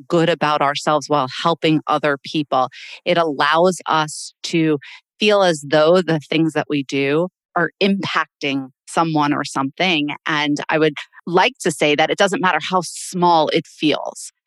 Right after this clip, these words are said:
The task doesn't have to be big. The fact that people are donating money, the fact that people are thinking and holding in, and I know that there are people that have a reaction to this, and I personally don't,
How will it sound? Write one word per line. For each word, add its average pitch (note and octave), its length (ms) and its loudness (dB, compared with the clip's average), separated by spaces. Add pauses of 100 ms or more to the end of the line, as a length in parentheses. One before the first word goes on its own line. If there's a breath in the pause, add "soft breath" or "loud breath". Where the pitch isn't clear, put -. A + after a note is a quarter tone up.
The E3+ 140 0
task - 420 -4
doesn't G3 280 0 (140)
have F3+ 220 -4
to - 80 -2
be C#3 220 0 (120)
big. C3+ 280 -2 (400 loud breath)
The F3 80 -4
fact F#3 340 -4
that G#3+ 160 -2
people E3 520 -2
are D3+ 200 0 (380 loud breath)
donating E3 500 2
money, C#3+ 380 -6
the D#3 80 -6
fact F3 340 -4
that E3+ 160 -4
people E3 380 -4
are D#3+ 100 -2 (240)
thinking E3 400 -2
and D3+ 80 -4 (100)
holding F#3+ 460 -2
in, E3 240 0
and E3 100 -2
I D#3+ 60 0
know F3+ 300 0
that E3+ 160 -2
there E3 100 -2
are C3 60 -4
people F#3+ 280 -4
that F#3+ 120 -4 (100)
have F3 140 0
a D#3+ 80 0
reaction D#3+ 600 -2
to F3 140 -6
this, D#3+ 320 -6
and D3 220 -4 (420 loud breath)
I E3+ 240 0
personally E3 720 -2
don't, D#3+ 240 0